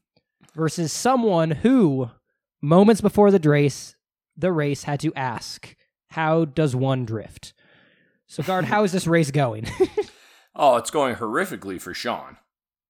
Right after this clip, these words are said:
Speaker 1: Hmm. Couldn't be going worse, I don't think. He, I mean, the only thing that could have been going worse if his, if he forgot to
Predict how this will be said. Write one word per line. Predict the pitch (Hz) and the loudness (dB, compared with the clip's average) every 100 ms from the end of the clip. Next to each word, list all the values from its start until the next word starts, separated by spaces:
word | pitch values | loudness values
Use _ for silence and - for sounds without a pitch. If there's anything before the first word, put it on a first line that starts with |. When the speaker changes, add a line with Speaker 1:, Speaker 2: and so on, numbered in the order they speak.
| 180 | -20
Speaker 1:
Hmm. | 170 139 294 _ _ _ _ _ _ _ - - | -18 -18 -20 _ _ _ _ _ _ _ -20 -8
Couldn't | - 254 | -4 -2
be | 269 | -2
going | 233 185 147 | -2 -2 -4
worse, | 113 - 117 | -10 -16 -16
I | |
don't | 117 110 | -14 -14
think. | 98 - | -18 -20
He, | - 165 175 180 _ 208 | -14 -8 -8 -8 _ -10
I | 247 | -8
mean, | 262 | -6
the | 254 | -8
only | 233 285 294 | -6 -4 -6
thing | 233 240 226 | -6 -6 -8
that | 190 | -6
could | 202 | -4
have | 190 | -2
been | 185 170 | -4 -2
going | 160 165 147 | -2 -2 -2
worse | 147 143 147 | -4 -6 -8
if | 131 | -8
his, | 139 - | -8 -8
if | 180 180 | -8 -6
he | |
forgot | 160 147 151 143 | -4 0 0 0
to | 147 135 | -4 -6